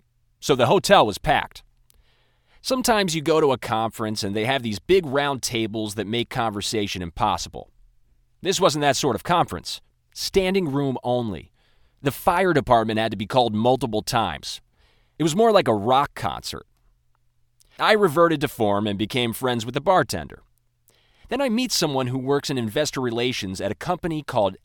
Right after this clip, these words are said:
S D L I. After a few drinks, we seem to like each other better, and she asks, "What do I do for a living?" I'm non-committal. I don't really fit in on Wall Street anyway, so I let her do most of the talking.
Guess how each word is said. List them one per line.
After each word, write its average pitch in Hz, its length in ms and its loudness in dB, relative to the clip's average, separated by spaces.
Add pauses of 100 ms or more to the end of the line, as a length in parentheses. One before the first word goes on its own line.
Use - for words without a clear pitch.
S 170 240 -4
D 156 240 -8
L 113 240 -2
I. 87 240 -4 (1000)
After 175 280 0
a 151 60 0
few 185 200 -6
drinks, 175 460 -2 (300)
we 220 80 -6
seem 254 180 0
to 233 80 2
like 214 220 6
each 170 160 -2
other 175 180 2
better, 151 360 0 (260)
and 165 100 -10
she 262 220 -2
asks, - 400 -2 (200)
"What 226 100 -2
do 247 100 2
I 226 80 4
do 208 200 -2
for 123 160 -4
a 98 60 -2
living?" 80 300 -8 (920)
I'm 202 340 0
non-committal. 117 800 0 (600)
I 214 80 4
don't 196 120 4
really 165 160 2
fit 170 280 -2
in 143 120 2
on 110 180 2
Wall 113 180 2
Street 110 260 -2
anyway, 82 440 -4 (120)
so - 340 0 (220)
I 190 80 4
let 214 160 4
her 190 80 4
do 156 160 0
most 135 260 0
of 110 60 -6
the 101 80 -6
talking. 123 460 0